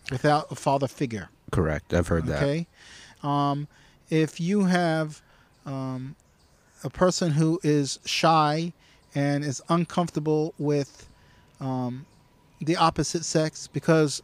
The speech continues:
Speaker 1: of our, so our society, the way our society makes it so that you can't approach the girl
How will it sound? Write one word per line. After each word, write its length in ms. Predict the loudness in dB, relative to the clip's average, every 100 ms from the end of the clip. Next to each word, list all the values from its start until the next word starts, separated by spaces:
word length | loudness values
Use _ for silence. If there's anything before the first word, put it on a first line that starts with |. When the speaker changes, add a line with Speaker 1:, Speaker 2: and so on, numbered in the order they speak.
| -2
Speaker 1:
of 220 | 0 2 2
our, 100 | 0
so 220 | 2 4
our 100 | 4
society, 600 | 2 0 4 4 2 -2
the 140 | 0
way 240 | 4 4 2 0
our 100 | -2
society 540 | -2 0 2 2 0 -2
makes 280 | -2 -2
it 120 | -4 -2
so 160 | 0
that 260 | 2 2 0 -10 -12 -2
you 100 | 2
can't 280 | 6 6 6
approach 420 | 2 6 6 4
the 60 | -2
girl 600 | 2 4 6 4 0 -4